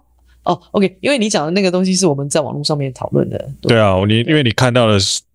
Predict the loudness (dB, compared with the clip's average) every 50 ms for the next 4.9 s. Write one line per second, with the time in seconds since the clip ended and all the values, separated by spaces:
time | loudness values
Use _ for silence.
0 | -6 0 2 4 4 4 4 4 2 2 4 4 4 4 4 2 2 2 2 2
1 | 4 4 4 4 4 4 2 4 4 4 2 2 4 4 4 2 2 2 2 2
2 | 2 2 0 0 2 2 2 2 2 2 2 2 2 2 4 4 2 2 0 -4
3 | -12 -20 -20 -20 -20 -10 -4 -2 0 2 4 4 4 4 4 4 4 2 4 4
4 | 4 2 4 4 2 2 2 2 2 0 2 2 2 2 2 0 -2